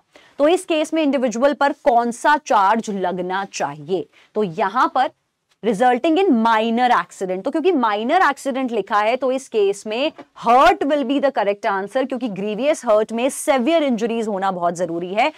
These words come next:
As per the facts, only hurt has to be there। That will make B the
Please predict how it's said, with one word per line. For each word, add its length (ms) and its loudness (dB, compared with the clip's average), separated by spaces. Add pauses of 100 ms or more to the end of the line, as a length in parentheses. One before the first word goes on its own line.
(340)
As 120 -2
per 120 2
the 160 0
facts, 380 2
only 300 0 (100)
hurt 180 0 (120)
has 240 -6
to 0 -
be 200 -8
there। 260 0 (320)
That 220 0
will 200 -2 (100)
make 280 -4
B 240 -2
the 160 -2